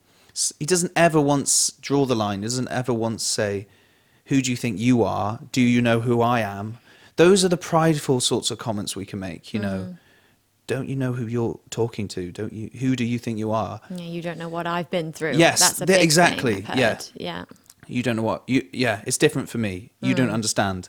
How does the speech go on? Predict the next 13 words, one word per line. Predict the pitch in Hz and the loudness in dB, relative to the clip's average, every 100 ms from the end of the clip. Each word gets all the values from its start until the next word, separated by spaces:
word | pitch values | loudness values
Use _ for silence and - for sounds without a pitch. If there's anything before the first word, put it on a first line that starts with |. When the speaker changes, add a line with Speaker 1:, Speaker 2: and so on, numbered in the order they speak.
| - | -12
Speaker 2:
Yeah. | 160 - _ _ | -12 -12 _ _
Speaker 1:
Those | - 139 147 151 139 - | 2 6 6 6 2 -4
are | 110 | -6
prideful | - 135 117 113 - 101 | -2 2 2 0 -4 -6
comments | 101 104 98 95 - | -6 -6 -6 -6 -8
that | 87 | -6
we | 101 | -6
should | - - | -6 -4
all | 107 107 | -2 -2
watch | 101 - 107 | -2 -4 -8
out | 101 - | -8 -10
for. | - 95 110 _ | -10 -10 -12 _
Speaker 2:
Mm. | 190 175 170 | -14 -14 -16